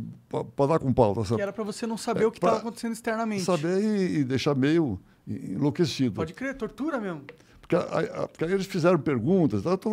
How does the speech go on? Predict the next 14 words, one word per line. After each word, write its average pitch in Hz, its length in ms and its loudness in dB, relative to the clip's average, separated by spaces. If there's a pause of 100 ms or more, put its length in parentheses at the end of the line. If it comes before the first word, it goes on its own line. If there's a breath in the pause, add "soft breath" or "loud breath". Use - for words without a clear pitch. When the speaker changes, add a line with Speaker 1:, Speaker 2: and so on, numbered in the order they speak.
(120)
Speaker 1:
resumindo, 120 460 2
cara, 143 160 0
porque 131 200 2
essa 139 140 0
história, 147 380 4
do-, 110 200 -2
tem 131 160 0
outra 143 240 0
coisa 120 120 0
pra 123 100 -2
falar. 120 260 6 (540 loud breath)
O, 170 100 6
o, 170 600 6
o, 147 80 -6